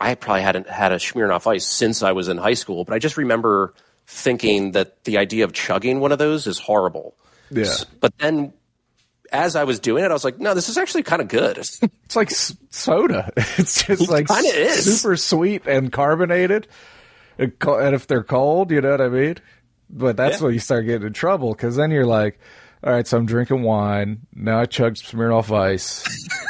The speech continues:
Speaker 1: <laughs>
Speaker 2: We're gonna have a cider now. Oh, we're doing, we're doing shots of, uh,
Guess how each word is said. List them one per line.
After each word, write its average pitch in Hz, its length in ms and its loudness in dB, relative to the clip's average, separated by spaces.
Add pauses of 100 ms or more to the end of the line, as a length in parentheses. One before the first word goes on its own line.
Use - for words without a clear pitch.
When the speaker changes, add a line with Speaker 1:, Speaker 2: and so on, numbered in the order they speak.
Speaker 1:
<laughs> - 380 -4
Speaker 2:
We're 117 100 0
gonna 113 120 2
have 117 100 0
a 110 60 0
cider 117 520 2
now. 101 500 2 (440)
Oh, 143 280 0 (560)
we're 139 100 2
doing, 135 380 2 (420)
we're 156 160 0
doing 147 520 0
shots - 640 -2
of, 127 280 0
uh, 110 420 2